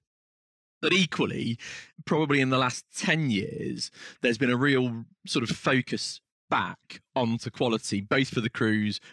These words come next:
but also for Nouveau. And what we've seen is this series of successively good vintages that have happened, sort of eighteen, twenty, twenty-two have all been very good, very warm, very ripe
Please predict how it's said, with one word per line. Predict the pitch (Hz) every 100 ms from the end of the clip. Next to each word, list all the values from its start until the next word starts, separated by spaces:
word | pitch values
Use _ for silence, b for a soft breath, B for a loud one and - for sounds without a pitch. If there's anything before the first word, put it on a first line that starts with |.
| _
but | 123
also | 120 117 127 101 107
for | -
Nouveau. | 107 107 104 113 80 - 113 B B -
And | 110
what | 120
we've | 107
seen | - 120
is | 104
this | 98 101
series | - - 135 135 123 110 107 107
of | 98 101
successively | - - - - 117 127 104 104
good | 92 - 107 101
vintages | 98 104 104 113 95 101 95
that | 104
have | 95
happened, | - 104 - 101 101 104 B B B
sort | - 104
of | 92 - b b _ -
eighteen, | 104 - - 101 101
twenty, | 110 101 104 101
twenty-two | - 104 98 104 - 110
have | 98
all | 101
been | 101 101
very | 98 98 98
good, | 95 101 98 90
very | 107 98 92
warm, | 104 107 104 101
very | 104 104 101
ripe | 101 101 101 107 -